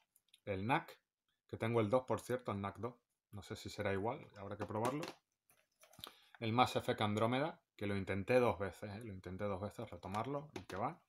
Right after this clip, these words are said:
Y el Metal Gear, eh, cinco, el Phantom Pain, no este, que es el Survive, pero que también lo tengo en la edición coleccionista.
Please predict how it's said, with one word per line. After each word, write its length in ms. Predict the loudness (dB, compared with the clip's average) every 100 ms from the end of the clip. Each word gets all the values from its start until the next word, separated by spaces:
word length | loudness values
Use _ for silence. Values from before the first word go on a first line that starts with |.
| -20 -20 -20 _ _ _ _ _ 2
Y 120 | 4
el 100 | 6
Metal 280 | 6 6 6
Gear, 460 | 6 6 6 6 4
eh, 600 | 2 2 2 0 -2 -8
cinco, 500 | -6 2 2 2 -2
el 100 | -4
Phantom 380 | -2 -2 0 -2
Pain, 180 | -4 -2
no 100 | -2
este, 220 | -4 -8
que 80 | -6
es 60 |
el 100 | -6
Survive, 380 | -4 -4 -4 -8 -12
pero 160 | -14
que 80 | -12
también 260 | -8 -2 0
lo 80 | 0
tengo 200 | 0 0
en 40 |
la 60 | -2
edición 220 | -4 -10
coleccionista. 520 | -10 -12 -16 -20 -20